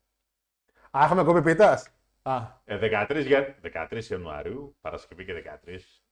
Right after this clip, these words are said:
Speaker 2: γιατί μόνο αυτή η εταιρεία μπορεί να τα κάνει αυτά τα πράγματα.
Speaker 1: Ναι.
Speaker 2: Όλοι οι υπόλοιποι πολύ απλά κλάνουν μέντες.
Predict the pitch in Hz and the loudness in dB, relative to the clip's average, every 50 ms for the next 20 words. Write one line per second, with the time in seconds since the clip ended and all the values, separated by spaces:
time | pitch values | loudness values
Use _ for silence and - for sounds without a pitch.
0 | _ _ 87 80 73 - 87 82 85 87 82 78 76 - _ - 92 85 82 80 | _ _ -16 -16 -14 -14 -14 -14 -14 -14 -14 -16 -18 -20 _ -20 -16 -12 -10 -10
1 | 80 - 76 76 76 - - 73 - - 73 73 71 71 - - - - - _ | -10 -10 -14 -14 -10 -10 -12 -12 -12 -14 -14 -14 -16 -20 -20 -20 -20 -20 -20 _
2 | _ _ _ _ - 78 - - - _ _ _ _ _ _ _ _ 120 113 113 | _ _ _ _ -20 -20 -20 -20 -20 _ _ _ _ _ _ _ _ -16 -14 -14
3 | 117 110 110 107 107 _ _ _ _ _ _ _ - 80 85 85 85 80 - - | -14 -14 -16 -18 _ _ _ _ _ _ _ _ -14 -12 -12 -12 -12 -14 -12 -12
4 | 95 90 87 - 92 92 90 - 87 85 85 85 - - 92 - - 92 92 92 | -10 -10 -10 -12 -14 -16 -16 -14 -14 -14 -14 -12 -12 -12 -12 -12 -10 -8 -8 -8
5 | 87 80 82 80 82 80 73 - - - - _ _ | -8 -10 -14 -16 -16 -16 -18 -18 -20 -20 -20 _ _